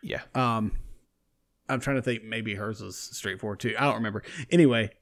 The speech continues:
Speaker 2: um, but I think Ciri's was linear.
Speaker 1: Mm-hmm.
Speaker 2: Every time you see Ciri, that is a continuation of that timeline.
Speaker 1: Right. Okay.
Speaker 2: Um, Geralt's
Speaker 1: So it's
Speaker 2: was the one that bounced around.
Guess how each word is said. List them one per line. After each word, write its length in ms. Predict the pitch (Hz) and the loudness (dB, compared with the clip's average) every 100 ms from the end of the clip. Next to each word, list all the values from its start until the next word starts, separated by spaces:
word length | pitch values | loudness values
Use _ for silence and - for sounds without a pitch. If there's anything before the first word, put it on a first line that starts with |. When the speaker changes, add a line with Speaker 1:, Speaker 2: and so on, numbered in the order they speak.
| - | 2
Speaker 2:
um, 400 | 151 143 123 113 | 4 4 2 2
but 240 | 131 143 - | 4 2 0
I 80 | 139 | -2
think 300 | - 180 - | 4 4 4
Ciri's 520 | - 175 165 139 120 | 2 6 6 6 2
was 440 | 123 127 113 101 104 | 2 2 2 -2 -4
linear. 560 | 120 113 107 101 139 - - - 135 | -4 -4 -4 -6 -10 -14 -18 -8 -4
Speaker 1:
Mm-hmm. 180 | 113 143 | 0 2
Speaker 2:
Every 220 | 143 139 | 2 2
time 240 | 160 143 | 4 4
you 140 | 131 131 | 2 0
see 240 | - 135 | 0 0
Ciri, 400 | 131 135 123 120 | 0 2 2 2
that 120 | 120 120 | 2 0
is 100 | 120 | -2
a 60 | |
continuation 640 | 101 - 143 120 113 - 113 | -6 -2 0 0 -2 -4 -6
of 80 | 113 | -4
that 240 | 107 - | -4 -4
timeline. 420 | - 110 123 - - - - - | -8 -8 -12 -14 -14 -16 -14 -4
Speaker 1:
Right. 220 | 60 - - - - | -2 -2 -8 -12 -2
Okay. 340 | 214 - 78 - _ - | -2 0 -4 -6 _ -4
Speaker 2:
Um, 400 | 127 104 92 92 _ _ _ _ _ _ _ _ _ | 0 0 -2 -6 _ _ _ _ _ _ _ _ _
Geralt's 280 | 139 135 131 | -2 2 6
Speaker 1:
So 60 | 147 | 6
it's 120 | 135 | 4
Speaker 2:
was 120 | 107 | 0
the 100 | 110 | -4
one 140 | 95 95 | -4 -4
that 80 | 95 | -4
bounced 260 | 87 - | -6 -8
around. 200 | 60 - | -10 -12